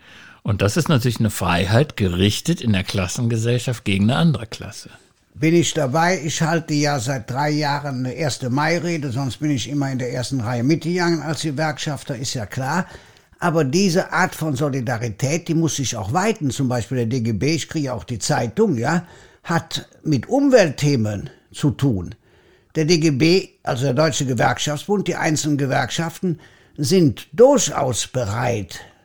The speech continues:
Speaker 2: bei den Lohnverhandlungen, in dem Augenblick, wo es vielen Menschen nützt, dies ins Bewusstsein zu rücken.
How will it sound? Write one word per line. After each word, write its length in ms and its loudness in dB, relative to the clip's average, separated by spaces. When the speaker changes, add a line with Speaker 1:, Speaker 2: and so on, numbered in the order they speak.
Speaker 2:
bei 200 2
den 200 4
Lohnverhandlungen, 1120 2
in 200 2
dem 280 6
Augenblick, 640 0
wo 140 -4
es 100 -6
vielen 420 0
Menschen 440 0
nützt, 380 -4
dies 240 0
ins 240 -4
Bewusstsein 580 -2
zu 160 -6
rücken. 240 -6